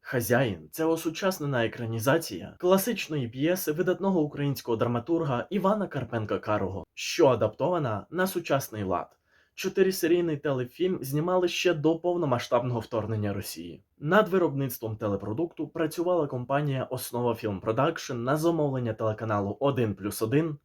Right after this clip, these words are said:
та платформи Київстар Т Б. До речі, крім цього, «Хазяїн» доступний ще й на Нетфліксі. Правда, перед цим стрічку презентували на Миколайчук Open Art Center сімнадцятого червня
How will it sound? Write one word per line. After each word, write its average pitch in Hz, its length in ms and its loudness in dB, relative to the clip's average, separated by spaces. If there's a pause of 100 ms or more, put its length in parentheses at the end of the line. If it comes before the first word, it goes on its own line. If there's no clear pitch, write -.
(220)
та 196 140 4
платформи 160 580 0
Київстар 101 640 -4
Т 104 80 -8
Б. 92 260 0 (340)
До 143 180 4
речі, 147 280 2
крім 196 280 2
цього, 107 360 -2
«Хазяїн» 160 500 0
доступний 170 440 -2
ще 151 200 0
й 151 60 2
на 131 120 2
Нетфліксі. 95 680 -4
Правда, 160 300 4
перед 202 320 2
цим 90 240 -6
стрічку - 440 -8
презентували 147 640 0
на 156 120 0
Миколайчук 147 720 -2
Open 113 260 0
Art 110 280 -2
Center 170 520 -4
сімнадцятого 139 680 0
червня 156 500 2